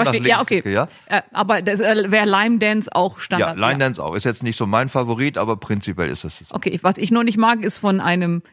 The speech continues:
Speaker 1: Disco-Fox-Tänzer, der den Kopf in den Nacken schmeißt, mitsingt oder dieses seltsam entrückte Gesicht macht, da über die Tanzfläche geschoben zu werden.
Speaker 2: Du weißt schon, dass das generell freiwillig ist, zu tanzen mit jemandem?
Speaker 1: Ja, ich mach's ja auch nicht. Das
Speaker 2: Ja,
Speaker 1: zeigt
Speaker 2: eben,
Speaker 1: ja,
Speaker 2: also
Speaker 1: dass
Speaker 2: das kannst du,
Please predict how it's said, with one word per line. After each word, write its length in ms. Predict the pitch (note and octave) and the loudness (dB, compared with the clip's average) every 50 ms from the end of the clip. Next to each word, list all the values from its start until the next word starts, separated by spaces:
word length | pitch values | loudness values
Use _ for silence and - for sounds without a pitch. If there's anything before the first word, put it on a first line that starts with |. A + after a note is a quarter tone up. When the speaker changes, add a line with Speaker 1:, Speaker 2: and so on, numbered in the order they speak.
| _ - | _ -2
Speaker 1:
Disco-Fox-Tänzer, 1080 | A#3+ A#3 - - - C#4+ - - B3+ A#3 - - - - C4 A#3+ A3+ A3+ - C4+ A#3+ | -2 -2 0 -2 -2 -2 0 0 -2 -2 -2 -8 -4 0 2 2 2 2 0 -2 0
der 180 | G3+ F#3 F#3 F3+ | 0 0 0 0
den 280 | E3 F3 E3+ F3 E3+ - | 0 0 -2 -2 -2 -2
Kopf 240 | - A#3+ A#3+ - - | -2 -2 -2 -2 0
in 80 | - A#3 | 2 2
den 100 | A#3+ A3+ | 4 4
Nacken 380 | G#3+ G#3 A3+ - - A#3 A#3 | 4 2 2 0 -2 -2 -2
schmeißt, 640 | A3 - - A3+ G#3+ G#3 A3+ B3 A#3+ - - - - | -2 -2 0 0 2 2 2 0 -2 -4 -8 -2 2
mitsingt 640 | F#3+ G3+ A3+ B3 - - - A3+ B3 C4 C#4+ - - | 4 4 4 2 0 -2 0 2 2 2 2 2 0
oder 200 | A3 G3 G#3 G3 | 2 2 2 2
dieses 380 | F3+ F3+ F#3 G3 F#3 - - - - - - - - | 0 -2 -2 -2 -4 -4 -8 -12 -18 -20 -20 -20 -14
seltsam 540 | - - E3 G3+ - C4 - - B3 A#3+ G#3+ | -4 0 2 2 2 2 0 0 -2 0 0
entrückte 520 | F#3 A3 G3 G#3 A3 A3+ - - - A#3+ | 0 0 2 2 0 0 0 -2 -4 0
Gesicht 440 | F#3+ G3+ E3 G3+ B3 - - - - | 0 2 2 0 -2 -4 -6 -2 2
macht, 320 | A#3+ B3+ B3 - - A#3 - _ - - | 2 2 2 0 -8 -16 -18 _ -12 -10
da 320 | - F3 F3+ G3 G3 G3 G3 | -10 -4 -2 0 0 0 -2
über 220 | - G3+ G3+ G3+ | -2 -2 -2 -2
die 100 | F#3+ G#3+ | -2 0
Tanzfläche 560 | - A#3 C4+ - - - E3+ C#3+ D3+ - E3 | 0 2 2 2 0 -2 -4 -4 -4 -4 -6
geschoben 840 | D#3+ E3 E3 D3+ - - - - - - - - F#3 E3 D#3 E3 D#3 | -4 -4 -4 -4 -6 -8 -10 -10 -10 -10 -2 0 0 0 0 -2 -4
zu 180 | - E3+ D#3 | -4 -2 -2
werden. 200 | D#3+ D#3 D#3 D#3 | 0 0 0 0
Speaker 2:
Du 120 | E3 G#2 F2+ | 0 0 2
weißt 240 | G3 F#3+ - G#2+ - | 4 4 4 2 0
schon, 260 | - - A#2 A#2+ A#2 | 0 0 2 4 2
dass 140 | A2 G#2+ - | 2 2 0
das 200 | G#2 F#2 - - | -2 -6 -6 -4
generell 380 | - F#2+ G2+ G2+ F2 F2+ F#2 | -4 -2 0 0 0 0 -2
freiwillig 540 | F2+ - - D2+ D2+ E2 F2 F#2+ G#2 G#2 G#2 | -2 -4 -8 -8 -6 -6 -6 -4 -6 -6 -4
ist, 200 | A2 A2 - - | -4 -6 -6 -6
zu 80 | - G2 | -8 -4
tanzen 360 | - - F2+ F#2 - - G#2 | -2 -2 -2 -2 -4 -6 -6
mit 120 | F#2+ F#2 | -4 -4
jemandem? 400 | F#2 F#2+ F#2 F#2+ F#2 G2+ - B2 - - - - - - | -4 -4 -4 -4 -6 -6 -8 -10 -12 -14 -20 -20 -10 -2
Speaker 1:
Ja, 140 | A3 C4 | 2 2
ich 80 | A3+ F#3+ | 4 4
mach's 160 | A#3 C4 B3 | 2 2 2
ja 100 | - A3 | 0 2
auch 60 | F3+ | 2
nicht. 240 | F3+ E3+ D#3 - - | 2 0 0 0 -2
Das 100 | F#3 F#3 | -2 0
Speaker 2:
Ja, 80 | - B2+ | 2 2
Speaker 1:
zeigt 180 | D#3+ - - B2 | 2 2 0 2
Speaker 2:
eben, 60 | G#2+ | 0
Speaker 1:
ja, 80 | B3 A3+ | 0 0
Speaker 2:
also 120 | B2 G#2 | 0 0
Speaker 1:
dass 140 | G#2+ A2 G#2+ | -2 -4 -4
Speaker 2:
das 80 | - | -2
kannst 380 | - A2+ A#2 B2 A#2 - - - | -2 -2 -2 -2 -4 -8 -6 -4
du, 200 | A#2 A2+ A2 G#2+ | -2 0 0 -2